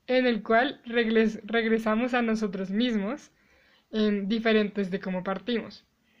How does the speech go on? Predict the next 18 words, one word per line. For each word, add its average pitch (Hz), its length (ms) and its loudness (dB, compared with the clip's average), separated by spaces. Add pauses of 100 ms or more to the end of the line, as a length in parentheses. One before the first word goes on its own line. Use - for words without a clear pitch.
(160)
Entonces, 214 680 2 (240)
el 220 220 0
viaje, 233 580 0 (440)
el 220 200 0
viaje 226 360 0
que 233 100 -4
hemos 220 200 0
hablado 208 220 0
del 202 100 -2
punto 202 380 -4
A 196 140 0
al 190 120 -4
punto 196 300 -8
no 196 180 -2
A, 196 100 -2
el 185 140 -6
viaje 202 440 -2
con, 196 280 -4